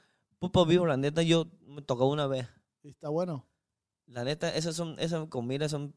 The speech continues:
Speaker 1: peli-, peligrosas.
Speaker 2: Ah, ¿por qué,
Speaker 1: Porque
Speaker 2: güey?
Speaker 1: son pulpos, ah, esos son, la, la, la, ahí tiene uno
Speaker 2: Los tentáculos.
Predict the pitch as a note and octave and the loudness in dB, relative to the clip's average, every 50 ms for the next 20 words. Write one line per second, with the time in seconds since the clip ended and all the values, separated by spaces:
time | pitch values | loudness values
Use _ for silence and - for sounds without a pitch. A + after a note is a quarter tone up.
0 | _ - - B2+ A#2+ A2+ A2 G#2+ - - - B2+ A#2+ A2+ A2 G#2+ A2 A#2 B2 A#2 | _ -6 -4 -2 -2 -2 -4 -6 -8 -10 -6 -6 -4 -4 -2 -2 -2 -4 -4 -4
1 | G#2+ G#2 - _ _ _ _ _ A3+ C3+ C3+ C3+ C3+ C3+ - - D3 C#3 - D#3 | -8 -14 -18 _ _ _ _ _ -20 -20 -20 -20 -20 -16 -10 -10 -10 -8 -4 -4
2 | D3 C#3 D#3 C#3+ E3+ E3 D#3+ E3+ F#3+ - F#3+ F#3+ - _ _ _ _ _ - _ | -4 -2 -2 -2 -4 -4 -6 -8 -12 -12 -12 -16 -16 _ _ _ _ _ -20 _
3 | _ _ _ _ - B2+ A#2+ G#2+ - _ _ _ - C3 D3+ D3+ E3 D3+ - - | _ _ _ _ -18 -14 -14 -14 -14 _ _ _ -6 -4 -4 -2 -4 -4 -4 -6
4 | D#3+ D#3 D#3 D3+ D3+ D3 C3 - - _ _ _ _ B2+ A#2+ A2 G#2+ G#2+ G2+ G#2+ | -6 -6 -4 -6 -6 -6 -8 -10 -12 _ _ _ _ -12 -8 -8 -6 -6 -8 -6
5 | A#2 A#2 A2 G#2+ A2 A2 G2+ F#2 F#2 G#2+ G#2+ A2+ C3 C#3 - D#3+ D#3+ E3 D#3+ E3 | -4 -4 -4 -2 -4 -4 -6 -6 -6 -4 -4 -4 -4 -2 -2 -2 -2 -2 -2 -2
6 | E3 E3 E3 D#3+ D#3 D#3 E3 - - E3 D3 - E3 E3+ - E3+ D3 B2 - - | -2 -4 -4 -4 -4 -6 -6 -4 -4 -6 -6 -4 -6 -6 -4 -4 -6 -6 -6 -10
7 | - _ | -14 _